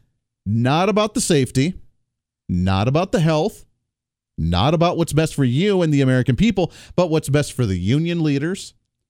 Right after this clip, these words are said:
and what's best for the P R for the government. The health wasn't even part of the conversation in these decisions.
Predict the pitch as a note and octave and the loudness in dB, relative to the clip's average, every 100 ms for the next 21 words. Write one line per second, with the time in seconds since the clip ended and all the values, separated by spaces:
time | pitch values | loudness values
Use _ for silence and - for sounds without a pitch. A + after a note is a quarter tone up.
0 | _ _ - C#3 C3+ C#3 A#2 C#3 C3+ - | _ _ -2 2 2 0 0 0 0 -2
1 | C3 F#2+ B2+ D3 F#3 F#3+ C#3 C3 C3 _ | -2 0 0 0 0 0 -2 -2 -6 _
2 | _ _ _ _ B2+ D#3 E3+ G3+ D#3 D#2 | _ _ _ _ -2 -2 0 0 -2 -4
3 | - - - _ _ _ _ _ _ _ | -8 -16 -20 _ _ _ _ _ _ _
4 | _ _ _ - D#3+ E3 A3+ - G#3 F#3 | _ _ _ 0 0 2 -2 -4 -4 -4
5 | F3+ G3 F#3+ F3+ G3+ F#3+ F#3+ G#3 G3 F#3 | -2 0 0 0 -2 -2 -2 -2 -2 -2
6 | A3+ F4 - F3 C#3 B2 - G#2+ B2+ E2+ | -2 -2 -2 0 2 0 -2 0 0 0
7 | D#2 C#2 - | -2 -4 -12